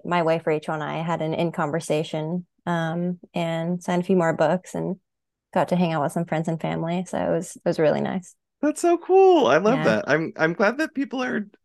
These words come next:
Speaker 2: starting to be able to do things again. Um, 'cause I know publishing books for the past couple of years wasn't, uh, as fun in terms of getting to meet, like, people who wanna read the book or, you know, seeing people in person.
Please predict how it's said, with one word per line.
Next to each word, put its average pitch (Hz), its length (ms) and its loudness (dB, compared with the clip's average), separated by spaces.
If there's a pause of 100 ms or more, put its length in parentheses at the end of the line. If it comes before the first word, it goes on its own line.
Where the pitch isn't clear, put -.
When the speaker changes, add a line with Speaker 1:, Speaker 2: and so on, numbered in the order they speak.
(340)
Speaker 2:
starting 135 420 -2
to 139 80 -12
be 123 100 2
able 107 140 2
to 107 140 -2
do 104 200 -2
things 123 580 -6
again. 156 600 -2
Um, 107 540 -2 (400)
'cause 123 100 -8
I 120 80 4
know 113 480 2
publishing 107 460 -2
books 101 240 -6
for 110 100 -12
the 117 80 -18
past 98 380 -10
couple - 180 -10
of 98 80 -4
years 92 300 -4
wasn't, 95 360 -8 (440)
uh, 101 240 -4
as 107 200 -4
fun 165 340 4
in 123 180 2
terms 123 340 0
of 104 300 0 (100)
getting 107 300 -2
to - 120 -12
meet, 101 240 -4
like, 104 140 -6
people - 240 -4
who 104 120 -2
wanna 101 180 -2
read 101 160 -2
the - 40 -10
book 151 380 0
or, 101 300 0
you 104 160 0
know, 95 240 -4 (180)
seeing 110 280 0
people 104 260 -2
in 104 80 -6
person. 110 480 -4